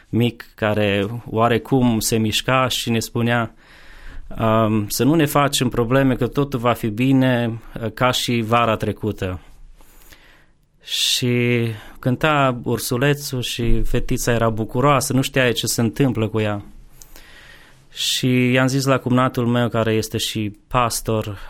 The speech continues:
um, îl cheamă Bene-, Beniamin Zăgrean, i-am zis, „Vrem să-i facem ungerea fetiței.” Noi credem în, în, în procesul acesta și credem că Dumnezeu s-a atins în mom-, a început procesul de vindecare a fetiței în momentul respectiv.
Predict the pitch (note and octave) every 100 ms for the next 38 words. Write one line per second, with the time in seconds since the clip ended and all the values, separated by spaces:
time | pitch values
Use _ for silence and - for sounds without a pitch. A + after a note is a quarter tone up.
0 | - G#2+ G#2 G#2 G#2+ G#2 - A2 - A2+
1 | G#2+ G#2+ A2 A2 A2 G2 A2 A2 A#2 G#2+
2 | G#2 G2+ A2 G#2 G2+ G2+ G2 G#2 - -
3 | A2 G#2 A#2+ A#2+ - G#2+ A#2 A2 A#2 A2
4 | A2 A#2 G#2 G#2+ G#2 - G2+ G#2+ G2+ G#2
5 | G2 F2+ - - - - - - - _
6 | - - C3+ C#3 D3 B2+ B2 A#2+ A#2 A2+
7 | A2+ G#2 - - A2+ A2 G#2+ G#2 G#2 G2+
8 | - - - A2+ A2+ D3 B2+ - A2 G#2
9 | A#2 A2 - G#2+ - G#2 B2 B2 A#2+ G#2
10 | G#2+ A2 A2+ G2+ A#2+ B2 A#2+ A2+ A2 -
11 | A2+ A2 A#2+ A#2 A2 A2+ A2 A2 A2 A2+
12 | - A#2 - C3 - - - - - -
13 | G#2+ - A#2+ - A#2 G#2+ G2+ G#2 G#2 G#2+
14 | G#2+ A#2 A2+ G#2 - G2 A2+ - G#2 G2+
15 | G2+ G#2 G2+ G2+ G2 - G2+ - G#2+ F#2+